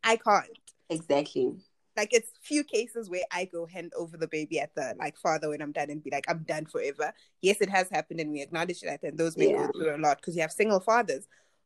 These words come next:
Speaker 2: Mm.
Speaker 1: But most of the time, uh, I mean,
Speaker 2: They're the ones that walk out.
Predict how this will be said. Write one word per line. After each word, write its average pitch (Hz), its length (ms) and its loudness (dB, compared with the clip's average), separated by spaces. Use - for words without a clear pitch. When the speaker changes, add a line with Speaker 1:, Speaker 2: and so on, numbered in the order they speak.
Speaker 2:
Mm. 156 280 8
Speaker 1:
But 262 100 10
most 440 320 4
of 392 80 -4
the 359 100 0
time, 294 600 2
uh, 370 520 -6
I 302 60 -10
mean, 330 200 -4
Speaker 2:
They're 202 220 12
the 208 140 6
ones 180 280 4
that 175 160 0
walk 165 240 -6
out. 170 360 -4